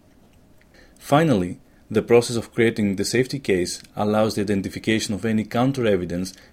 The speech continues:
and counter-arguments that may refute the claims of the safety case.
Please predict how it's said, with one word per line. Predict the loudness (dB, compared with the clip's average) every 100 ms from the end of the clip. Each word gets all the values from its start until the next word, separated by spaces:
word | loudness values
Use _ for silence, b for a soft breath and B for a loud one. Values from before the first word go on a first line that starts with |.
| -8
and | -6
counter-arguments | -2 0 2 2 2 0 0 -2 -4 -10 b b
that | -6 0
may | 2 4
refute | 2 0 0 0 0
the | -6
claims | -2 0 2 2 0
of | -6 -8
the | -4
safety | -2 -2 -4
case. | -8 -8 -8 -16